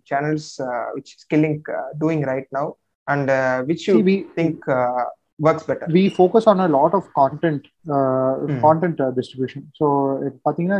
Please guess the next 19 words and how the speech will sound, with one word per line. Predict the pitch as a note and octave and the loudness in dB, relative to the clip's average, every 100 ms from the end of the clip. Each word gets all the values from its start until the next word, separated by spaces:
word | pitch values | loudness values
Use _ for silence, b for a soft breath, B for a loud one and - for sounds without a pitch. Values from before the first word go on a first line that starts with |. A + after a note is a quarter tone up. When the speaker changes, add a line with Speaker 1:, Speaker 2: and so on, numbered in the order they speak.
| D3+ | 2
Speaker 2:
YouTube-ல | D#3 E3 D#3 C#3+ | 2 2 0 0
பாத்தீங்கன்னா, | C#3 C#3 C#3+ D#3 G3 F3+ - _ _ | -4 -8 -12 -8 -6 -6 -10 _ _
மெக்கானிக்கல் | D3 E3+ F3+ F3+ F3 | -4 0 2 0 -2
இன்ஜினியரிங்ல | D#3+ D#3 E3 E3+ A3+ | -2 -2 -2 -2 -2
நான் | G#3 - D3 C#3+ | 0 -2 -4 -10
மெக்கானிக்கல், | C#3 E3 E3 E3 G3+ | 0 2 2 0 0
எலக்ட்ரிக்கல், | C#3 D3+ D3+ E3+ - F#3+ F3 | 2 0 0 -6 -2 -2 -2
எலக்ட்ரானிக்ஸ், | C3+ C#3+ - E3 F3 F3 | -2 -2 2 2 2 -2
சிவில், | D3+ D#3+ A#3 A#3+ - | -2 0 -2 -4 -8
இப்போ | C#3+ D3 | -6 -2
கம்ப்யூட்டர் | - C#3 F3 F3 | -2 0 2 2
சயின்ஸ்லயுமே | E3+ D#3 G3 B3+ C4 _ _ - | 0 -2 0 0 -2 _ _ -8
some | E3+ E3 | 0 0
of | D#3 | 2
the | D#3+ | 0
content | D3+ D#3 F#3 | 0 0 -2
that | E3+ | 0
we | D#3 | 2
put | D#3 F3+ | 2 0